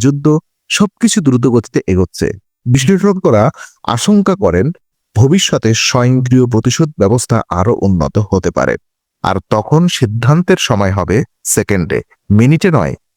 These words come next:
এই বাস্তবতায় ডেড হ্যান্ড একটি ঐতিহাসিক প্রকল্পের চেয়ে বেশি। এটি একটি সতর্কবার্তা। তো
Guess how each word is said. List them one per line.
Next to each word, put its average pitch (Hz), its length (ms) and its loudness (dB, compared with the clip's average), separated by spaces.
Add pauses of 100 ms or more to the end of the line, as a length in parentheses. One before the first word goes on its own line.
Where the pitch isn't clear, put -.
(160)
এই 160 160 4 (200)
বাস্তবতায় 104 640 -2 (360)
ডেড 127 340 2
হ্যান্ড 123 200 2 (200)
একটি 135 200 -2 (180)
ঐতিহাসিক 113 560 2 (120)
প্রকল্পের 95 460 0 (100)
চেয়ে 113 180 2 (340)
বেশি। 101 300 -2 (480)
এটি 202 200 0
একটি 190 240 -2
সতর্কবার্তা। 85 680 -4 (760)
তো 143 100 4